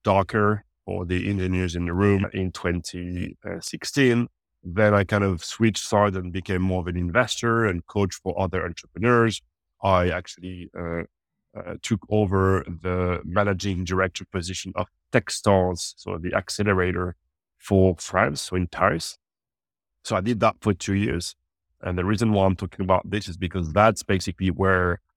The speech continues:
Routine got started. Because as I basically helped, accompanied entrepreneurs, uh, they asked me a lot of questions about how to be better orga-, organized,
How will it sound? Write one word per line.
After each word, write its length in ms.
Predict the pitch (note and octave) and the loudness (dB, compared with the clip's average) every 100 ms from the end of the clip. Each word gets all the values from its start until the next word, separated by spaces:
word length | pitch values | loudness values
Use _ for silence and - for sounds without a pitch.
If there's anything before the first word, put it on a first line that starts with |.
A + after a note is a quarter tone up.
| _ | _
Routine 680 | - F2+ G2+ F2+ F#2+ F2+ - F#2+ | -10 -2 -2 -2 -8 -8 -12 -12
got 240 | F#2 G2 G2 _ | 2 2 2 _
started. 800 | - - - G2+ G2 F2+ F2+ - F2 _ | -16 -14 0 2 2 0 -8 -10 -16 _
Because 600 | G2+ F#2+ - G2 F#2+ F2+ - | -8 -6 -2 0 0 -4 -2
as 280 | G2+ G2 F2+ | 0 2 2
I 300 | F2+ F2+ F2+ _ _ _ _ _ | 2 2 -2 _ _ _ _ _
basically 720 | F2+ E2+ - - F2 F2 E2+ _ | -4 -4 -10 -10 -10 -10 -14 _
helped, 520 | - F#2+ F2+ - - _ _ - | 2 2 2 -6 -20 _ _ -18
accompanied 800 | - - A2+ G#2 G#2 F#2+ F2+ - | -12 0 2 2 -2 -2 -2 -4
entrepreneurs, 840 | F#2 F2 G2 F#2 F2+ F2+ F2 - - _ _ F2 | -4 -2 -4 -2 -4 -2 -4 -6 -12 _ _ -12
uh, 140 | E2+ | -10
they 100 | F2 - | -8 0
asked 280 | A#2+ A2+ A2 | 0 0 -2
me 100 | A2 | 2
a 40 | |
lot 120 | G2+ | 2
of 100 | F#2+ | 0
questions 480 | - G#2+ G2 - - | 0 -2 -2 -8 -12
about 280 | E2+ F2+ F#2 | -6 -4 -2
how 180 | F#2+ F#2 | 0 0
to 120 | F2+ | 0
be 140 | F#2+ G2 | -6 -4
better 260 | F2+ F2 | -4 -2
orga-, 340 | F2+ F#2+ G2 F#2+ | 0 2 2 0
organized, 720 | G2 G2 G2 F#2 F#2+ G2 - | 2 2 4 2 2 0 -2